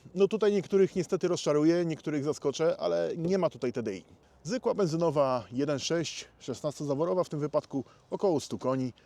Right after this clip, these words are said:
dodatkowo napędzana pod tlenkiem gazu. Nuda,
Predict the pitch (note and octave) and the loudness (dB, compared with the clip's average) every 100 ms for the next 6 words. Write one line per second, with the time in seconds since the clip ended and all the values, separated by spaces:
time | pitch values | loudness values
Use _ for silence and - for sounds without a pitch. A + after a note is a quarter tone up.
0 | _ - D3 D3+ - B2+ C3+ B2+ C#3 C3 | _ -2 2 2 2 2 2 0 -4 -4
1 | C3+ B2+ A#2+ A#2 A2+ B2+ - A#2 A2 A#2 | -2 -2 -2 -2 -2 -6 -6 -6 -4 -6
2 | G#2+ F#2+ E2 - _ _ _ _ _ _ | -4 -6 -8 -18 _ _ _ _ _ _
3 | _ _ A#3 C4+ G#3+ | _ _ -4 2 2